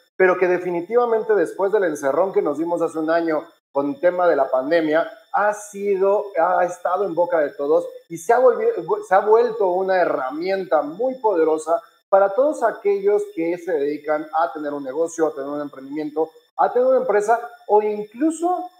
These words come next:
incluso si eres hoy en día algún especialista o algún empleado directivo o, eh, alguna persona líder en alguna industria.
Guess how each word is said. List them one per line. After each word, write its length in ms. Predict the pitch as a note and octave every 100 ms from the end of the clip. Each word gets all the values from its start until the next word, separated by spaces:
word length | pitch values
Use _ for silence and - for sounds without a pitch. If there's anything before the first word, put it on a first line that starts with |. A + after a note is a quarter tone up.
| _
incluso 760 | F#3+ G3+ G3+ - A#3+ D4+ D4+ - F3 -
si 180 | E3
eres 340 | F#3+ G3+ G3 - E3
hoy 240 | G3 F#3
en 120 | D#3+
día 340 | D#3+ E3+ F3 E3+ - -
algún 340 | C#3 E3 G3+ G3
especialista 840 | - D3 - B2 F#3+ D#3+ F3+ F3 F3
o 120 | C#3+
algún 340 | C#3+ D3 F3+ F3
empleado 580 | D3+ - D#3 E3 F3 E3
directivo 640 | C#3+ - - D#3 E3+ F3 F3 - -
o, 380 | E3 F3 F3+ -
eh, 180 | C#3 C#3 C#3
alguna 480 | C#3 D#3 E3+ E3+
persona 460 | F3 E3+ - E3 D#3
líder 500 | D3 D3+ G3 F3+ D#3
en 120 | D3
alguna 440 | C3 C#3 D3 D3 C#3
industria. 480 | B2+ B2+ B2+ -